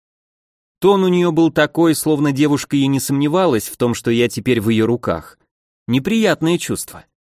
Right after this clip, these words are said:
Я должен найти Анерис, и это все, что меня волнует. И что бы Чехова ни думала на мой счет, это значения не имеет. Эта ночь была ошибкой. Я поддался ее чарам, увидев уставшую и нуждающуюся в заботе девушку,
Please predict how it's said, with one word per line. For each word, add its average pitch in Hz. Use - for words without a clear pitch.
Я 117
должен 131
найти 127
Анерис, 123
и 117
это 117
все, 165
что 143
меня 101
волнует. 95
И 104
что 190
бы 185
Чехова 175
ни 151
думала 185
на 175
мой 165
счет, 160
это 160
значения 135
не 123
имеет. 117
Эта 202
ночь 196
была 175
ошибкой. -
Я 117
поддался 131
ее 120
чарам, 110
увидев 107
уставшую 120
и 117
нуждающуюся 110
в 92
заботе 107
девушку, 123